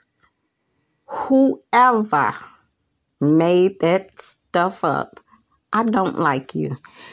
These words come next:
I would say hate, but I got too much going on to put some negativity out in the universe.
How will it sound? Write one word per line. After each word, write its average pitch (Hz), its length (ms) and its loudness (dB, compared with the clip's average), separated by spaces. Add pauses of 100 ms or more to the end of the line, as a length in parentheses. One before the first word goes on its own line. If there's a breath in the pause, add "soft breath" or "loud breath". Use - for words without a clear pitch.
(160 loud breath)
I 165 160 0
would 214 320 6
say 185 340 2
hate, 220 460 2
but 147 260 0
I 170 140 0
got 156 220 0
too - 120 -4
much 190 300 0
going 180 260 2
on 175 160 4
to 170 60 0
put 175 200 0
some 170 220 2
negativity 175 600 2
out 175 180 2
in 165 40 2
the 165 100 4
universe. 185 580 2